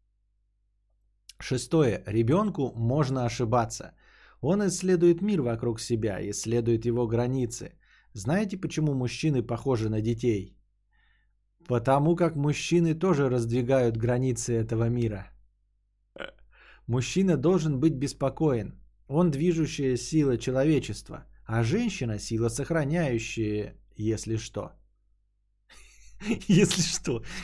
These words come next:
Кто так ста-, если что. Если что, блядь. Ну, минуточку.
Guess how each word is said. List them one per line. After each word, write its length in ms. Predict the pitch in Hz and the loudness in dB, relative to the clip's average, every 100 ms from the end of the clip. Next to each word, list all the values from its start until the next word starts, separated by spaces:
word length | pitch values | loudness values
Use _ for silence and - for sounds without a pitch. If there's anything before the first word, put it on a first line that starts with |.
| - | -14
Кто 180 | - 165 | -10 -8
так 160 | 156 135 | -6 -6
ста-, 280 | - 139 - - - | -8 -12 -12 -18 -16
если 340 | - 131 135 151 | -2 -2 0 -4
что. 400 | - - 113 101 - _ _ _ _ _ _ - | -4 -8 -10 -10 -20 _ _ _ _ _ _ -10
Если 460 | 202 175 - 220 | -6 -6 -6 -8
что, 320 | 240 - - | -10 -10 -12
блядь. 260 | 113 113 - | -12 -14 -4
Ну, 120 | 143 | 0
минуточку. 600 | 190 208 180 - - - | 2 2 0 -2 -12 -16